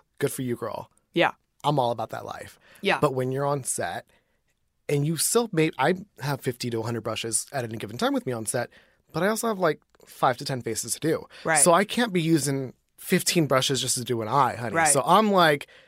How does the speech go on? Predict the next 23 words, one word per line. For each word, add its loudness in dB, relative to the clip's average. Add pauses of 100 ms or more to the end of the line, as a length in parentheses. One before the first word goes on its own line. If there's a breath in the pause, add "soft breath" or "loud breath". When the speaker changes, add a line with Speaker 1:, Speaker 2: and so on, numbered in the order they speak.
(280 soft breath)
Speaker 1:
if -4
I 4
can -2
use 0
one 0
to -6
two -4
brushes, -2 (260)
we're -2
good. -6 (220 soft breath)
Speaker 2:
Yeah. 2
Speaker 1:
So 4 (280)
I 6
will 4
usually 2
put 2
an -2
eyeshadow -2
primer -2
or -2
a -2
concealer -4
down. -4